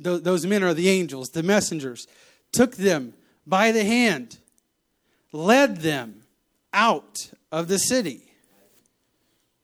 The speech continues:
It <laughs> says, "The Lord being merciful."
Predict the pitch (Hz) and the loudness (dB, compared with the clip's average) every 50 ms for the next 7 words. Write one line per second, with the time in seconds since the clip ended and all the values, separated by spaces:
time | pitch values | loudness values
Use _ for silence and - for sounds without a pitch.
0 | _ _ _ _ _ _ _ _ _ _ _ _ _ _ _ _ _ _ _ _ | _ _ _ _ _ _ _ _ _ _ _ _ _ _ _ _ _ _ _ _
1 | _ _ _ _ - 170 156 - - - 220 - - 220 190 170 - - - _ | _ _ _ _ -12 -10 -6 -4 -2 -2 -2 -2 -2 -2 -2 -2 -4 -8 -10 _
2 | - - - - - 196 196 196 220 240 247 240 233 190 175 233 226 233 247 233 | -20 -20 -16 0 2 4 4 6 6 6 6 6 6 4 2 2 4 4 4 2
3 | 220 202 208 214 240 233 - - 160 - - 139 120 - _ | 2 2 2 2 2 0 -2 -6 -8 -10 -14 -18 -20 -20 _